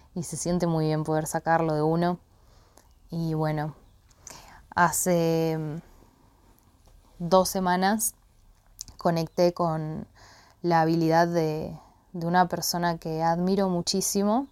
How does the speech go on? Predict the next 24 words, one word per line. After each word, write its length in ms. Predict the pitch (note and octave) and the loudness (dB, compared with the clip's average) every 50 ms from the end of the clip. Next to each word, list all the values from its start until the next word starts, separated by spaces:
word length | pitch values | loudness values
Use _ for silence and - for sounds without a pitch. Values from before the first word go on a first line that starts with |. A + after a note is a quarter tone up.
| _ _ _ _ _ _ _ - - - - - - - _ | _ _ _ _ _ _ _ -20 -20 -18 -18 -18 -20 -20 _
Se 120 | - - F3+ | -14 -8 -6
llama 440 | - E3+ E3 E3 D#3+ D#3 D3+ - - | -2 -2 0 2 2 2 2 0 -2
Mel 280 | - F3+ F3 E3+ F3 E3+ | -2 -2 0 0 0 0
Robbins, 580 | - F3 F3+ F3+ F3+ F#3 F#3+ F#3+ G#3 G#3+ - - | 0 2 2 2 2 2 0 0 0 -2 -4 -6
por 160 | - - - | -10 -12 -10
si 120 | - D#3+ | -8 -6
la 120 | D#3+ D#3 D3+ | -6 -6 -4
quieren 280 | E3 D#3+ E3+ E3+ E3 | -4 -4 -4 -4 -4
buscar. 480 | D3+ - - - - - E3+ F3+ A3 - _ _ _ _ _ - - - - - - - _ _ _ _ _ _ _ _ _ - | -6 -8 -12 -8 0 2 2 2 2 0 _ _ _ _ _ -20 -20 -20 -20 -20 -20 -20 _ _ _ _ _ _ _ _ _ -2
Y, 500 | - G#3 G3+ G3 G3 F#3+ F#3+ F#3 F#3 F3+ F3 | 0 2 4 4 4 4 4 2 2 2 0
mm, 320 | F3 F3 F3 F3 F3 F3+ E3+ D#3+ - _ _ _ _ _ _ _ _ _ _ _ _ _ _ - - | 0 0 -2 -2 -2 -4 -6 -8 -14 _ _ _ _ _ _ _ _ _ _ _ _ _ _ -12 -6
empecé 560 | - G3+ F#3 F3 F#3 E3+ - - F#3 F#3+ G3 | -2 -2 0 0 -2 -4 -2 -2 0 2 4
a 400 | G3+ G3 F#3+ F3+ F3 E3+ E3 D#3+ - | 4 4 4 4 2 2 0 -2 -4
tener 300 | - E3 E3 E3+ F3 F3 | -6 -6 -4 -2 -2 -2
síntomas 640 | - - - F#3+ F#3 F#3+ F#3 G3 G3 G3 F#3+ F#3 E3+ | -2 -2 -2 -2 -2 -2 -2 -2 -2 -2 -2 -4 -4
de 640 | D#3+ D#3+ E3+ E3 D#3+ D#3+ D#3 D#3 D#2+ - - D#3 D#3+ - - - - - | -2 0 2 2 2 2 0 0 -2 -6 -8 -10 -12 -16 -20 -20 -20 -14
déficit 480 | - D#3 E3 D#3 - F#3+ F3 - F3 D#3 | -8 -6 -6 -6 -6 -6 -4 -4 -4 -2
de 100 | D#3 D3+ | -2 -4
atención. 600 | D3 D3 D3 D3 D3 D3 - D#3 C#3+ D3+ - D3+ - _ - - - - _ _ - | -4 -4 -6 -6 -4 -4 -4 -4 -6 -8 -8 -12 -16 _ -20 -20 -20 -20 _ _ -14
<laughs> 1200 | - - - B3 - - - - - - - - - - - - - - - - - - - - - | -8 -2 0 0 0 0 -2 -12 -12 -12 -12 -16 -20 -14 -12 -10 -10 -10 -10 -12 -14 -14 -16 -18 -20
Fue 240 | - - - F3+ | -12 -4 -2 0
muy 160 | F#3 F3+ F3+ F3+ | 2 2 2 2
gracioso. 560 | F#3 F#3+ F#3 - F3 E3+ - - - D#3 - - - _ - - - - - - - - - | 2 0 0 0 -2 -2 -2 -4 -6 -8 -12 -16 -20 _ -20 -20 -20 -20 -20 -20 -20 -18 -10
Em, 400 | E3 E3 D#3+ D#3 D3+ D3+ D3 - | -6 -6 -4 -4 -6 -6 -8 -10